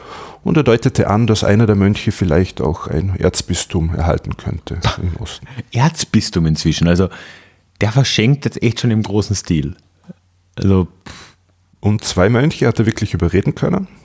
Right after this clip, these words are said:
Speaker 1: Die sind dann, haben dann den französischen König gebeten, dass sie mit ihm nach, also mit dem Tageres nach Athen reisen dürfen.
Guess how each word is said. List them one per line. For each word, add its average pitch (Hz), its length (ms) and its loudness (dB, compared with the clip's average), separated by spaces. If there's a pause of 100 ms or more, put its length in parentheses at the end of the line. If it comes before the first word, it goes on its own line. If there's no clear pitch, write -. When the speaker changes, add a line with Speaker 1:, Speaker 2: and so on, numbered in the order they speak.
(380)
Speaker 1:
Die 117 40 0
sind 101 200 -2
dann, 101 260 2 (260)
haben 107 120 4
dann 101 120 4
den 98 140 2
französischen 98 500 0
König 120 380 0
gebeten, 131 460 0
dass 101 180 2
sie - 80 -2
mit 98 140 0
ihm 92 100 0
nach, 95 280 -4 (180)
also - 160 -10
mit - 80 -8
dem 92 80 -4
Tageres 98 420 0
nach 82 100 0
Athen 98 280 0
reisen 113 280 2
dürfen. 139 360 0